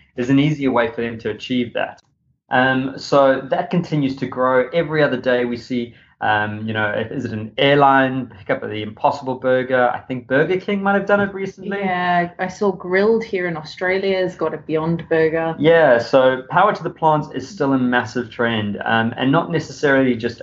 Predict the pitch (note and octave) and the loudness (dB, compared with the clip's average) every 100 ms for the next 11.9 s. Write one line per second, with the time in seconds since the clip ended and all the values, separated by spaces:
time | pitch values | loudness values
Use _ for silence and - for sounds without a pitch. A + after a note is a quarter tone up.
0 | - B2 A#2+ B2 A2+ A#2 - C3 A#2 G2 | -2 -2 -2 -4 -4 -6 -4 -2 -2 -4
1 | - _ _ B2 D3+ D3 D3+ - C#3 C#3 | -12 _ _ 2 4 2 -2 -2 -4 -4
2 | - A#2 A2+ A2+ A2+ A2 B2 A#2 A2+ A2 | -4 0 2 2 0 -4 -4 -4 -6 -8
3 | - - C3+ C4+ A#2 - C#3 C3+ - - | -10 -2 -2 -2 -6 -4 -2 -2 -8 -12
4 | _ - _ - - B2 A#2+ A#2+ B2 A#2+ | _ -20 _ -6 2 4 4 4 0 -4
5 | C#3+ C#3 C3 B2+ _ _ A2 G2+ G#2+ - | -2 0 0 -4 _ _ -4 -4 -4 -8
6 | - C3+ C#3 C3+ - B2 B2 A#2+ A2+ - | -2 2 2 2 2 2 2 -2 -4 -2
7 | C#3+ D3 B2 A2+ G#2 A2 A2 A2 G#2+ _ | 0 0 -6 -8 -6 -6 -4 -4 -6 _
8 | _ - G#2+ G#2 A2+ A#2 B2 A2 - A2+ | _ -8 -6 -2 0 4 4 2 -2 2
9 | A#2 A2 - _ - - - A2 - - | 2 0 -14 _ -14 -14 -12 -12 -10 0
10 | C3+ - A2+ G#2 G#2 - C3+ B2 A#2 A2 | 0 0 -6 -6 -8 -4 0 0 0 -2
11 | G#2 G2+ - A#2 A2 - - C2+ | -2 -6 -8 -8 -8 -12 -2 -2